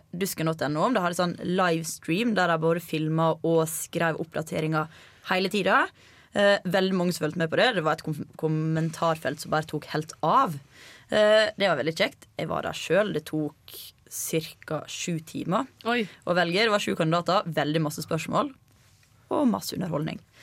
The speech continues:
Speaker 1: Eh, så hvis du ikke fikk med deg hvordan den prosessen gikk, så er det bare å klikke seg inn på dusken dot N O og lese oppsummeringa. Ehm, og så har også Dusken skrevet om at årets, eh, stereo-headliner har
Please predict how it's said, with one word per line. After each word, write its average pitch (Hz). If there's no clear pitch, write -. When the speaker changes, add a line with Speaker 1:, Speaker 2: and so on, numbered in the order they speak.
Speaker 1:
Eh, 196
så 214
hvis 233
du 165
ikke 233
fikk -
med 208
deg 170
hvordan 160
den 196
prosessen 165
gikk, 262
så -
er 190
det 160
bare 202
å -
klikke -
seg 175
inn 175
på 160
dusken 160
dot 156
N 156
O 165
og 160
lese 160
oppsummeringa. 160
Ehm, 254
og 226
så 196
har 160
også 165
Dusken 160
skrevet 156
om 160
at -
årets, -
eh, 165
stereo-headliner 160
har 160